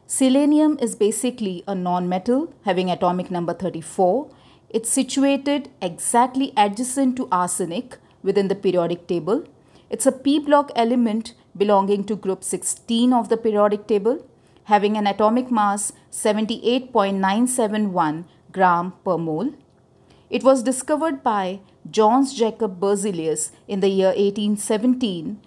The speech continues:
and it exists in various allotropic forms like red selenium, black selenium, grey selenium. Grey selenium is often called as metallic selenium, as in its crystalline form,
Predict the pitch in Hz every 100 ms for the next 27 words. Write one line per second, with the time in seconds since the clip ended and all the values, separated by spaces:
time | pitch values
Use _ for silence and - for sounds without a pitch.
0 | _ - - 208 214 220 185 247 277 277
1 | 226 185 214 247 277 269 202 190 185 202
2 | 196 185 - - 202 165 202 - - _
3 | - 180 170 180 202 220 - 247 254 247
4 | 254 277 277 - 190 214 - - 226 208
5 | 190 185 190 - _ _ 190 196 214 214
6 | 175 156 147 143 - - _ _ _ _
7 | _ - 156 247 302 - 302 277 254 247
8 | 233 233 208 190 196 214 214 269 262 233
9 | 214 214 175 160 165 196 175 175 170 220
10 | 240 277 277 240 208 202 180 165 156 185
11 | - _ _ _ _ - 196 185 190 -
12 | - _ - 220 220 214 - 262 262 302
13 | 285 254 247 - 180 160 175